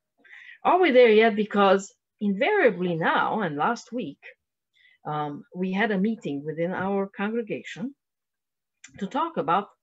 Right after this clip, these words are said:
the future plans. How much longer are we meeting online? Are we opening up for meetings in person?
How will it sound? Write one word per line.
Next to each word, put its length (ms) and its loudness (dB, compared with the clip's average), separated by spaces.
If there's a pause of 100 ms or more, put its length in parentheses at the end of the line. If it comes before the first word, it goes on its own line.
the 120 -6
future 380 -8
plans. 480 -12 (840)
How 220 0
much 280 -2
longer 320 -4
are 140 -2
we 140 -8
meeting 360 -8
online? 460 -10 (160)
Are 220 2
we 480 -4
opening 500 -4 (300)
up 220 0 (1400)
for 360 2 (500)
meetings 560 -2
in 260 -6
person? 540 -10